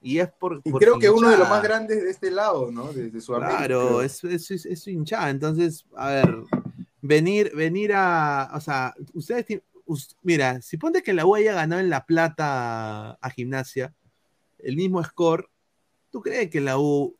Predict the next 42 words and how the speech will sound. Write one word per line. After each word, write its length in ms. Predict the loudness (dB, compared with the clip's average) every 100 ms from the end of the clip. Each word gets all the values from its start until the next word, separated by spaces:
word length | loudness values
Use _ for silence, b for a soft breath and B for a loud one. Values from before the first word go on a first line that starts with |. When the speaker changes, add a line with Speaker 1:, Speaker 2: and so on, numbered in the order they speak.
| _ _ _ _ -14
Speaker 1:
va 220 | -2 0
a 60 | 2
ir 160 | 2
a 40 | 2
buscarle? 500 | -2 -2 -4 -2 -4 -8
O, 280 | -8 -4 -2
o 140 | -2
ponte 240 | -4 -4 -4
que 120 | -6
se 140 | -4
re-, 380 | -2 -2 -2 -8 _ _
se 180 | -4 -2
revierte, 680 | 4 4 4 0 -6 -8 -6
La 220 | -2 -2
Plata 340 | 0 -2 0 0
Speaker 2:
Ujú. 60 |
Speaker 1:
gana 500 | 2 2 2 -2 -6 -4
en 160 | -4 -4
su 160 | -6
cancha 640 | -4 -2 -2 -2 -6 -8 -12 _ _ _ _ _
y 140 | -4 0
va 160 | 2
la 200 | 2 6
U 340 | 6 4 0 -6 _ -4
de 140 | 0
visitante. 680 | 0 -2 -4 -4 -4 -4 -8 -6
¿Ustedes 520 | -10 -8 -6 -4 -2
ven 440 | 2 2 2 -6 -4
o 180 | -2
han 140 | 0 -2
visto 400 | -4 -6 -2 -2
en 120 | 0
algún 180 | -2 -2
momento 500 | -2 -2 -4 -6 -10
que 120 | -6
un 60 | -6
equipo 340 | -6 -6 -8
peruano 580 | -2 0 0 -2 -2 -4
vaya 460 | -2 0 0 -2 -4
a 220 | -4 -4
otro 260 | -2 0 2
lugar 560 | 2 2 0 0 -4